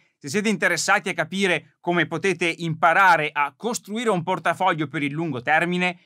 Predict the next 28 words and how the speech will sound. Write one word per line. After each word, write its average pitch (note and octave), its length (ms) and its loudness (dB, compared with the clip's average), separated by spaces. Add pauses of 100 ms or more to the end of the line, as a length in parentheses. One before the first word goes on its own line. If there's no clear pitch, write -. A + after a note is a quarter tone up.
(100)
andate E3 460 2
a F3+ 60 0
vedere E3 320 -4
la C#3 160 0
pagina E3+ 400 0
del D3+ 80 -2
mio D3 160 -4
videocorso D3+ 600 -4
Accumulare E3 640 -2
Capitale, A#2 640 -8 (180)
il E3 140 -4
videocorso E3+ 640 0
dedicato F3 800 0 (140)
a D3+ 120 -2
chi E3 140 -10
vuole E3+ 240 2
imparare F3 680 2
a F3+ 40 0
investire E3 480 -6
in F3+ 60 -4
autonomia. C3+ 640 -6 (280)
Trovate E3 320 0
il D#3+ 60 -2
link F3 180 -2
in D#3+ 80 -4
descrizione C#3+ 560 -4
qui E3 100 -6
sotto. F#2+ 520 -10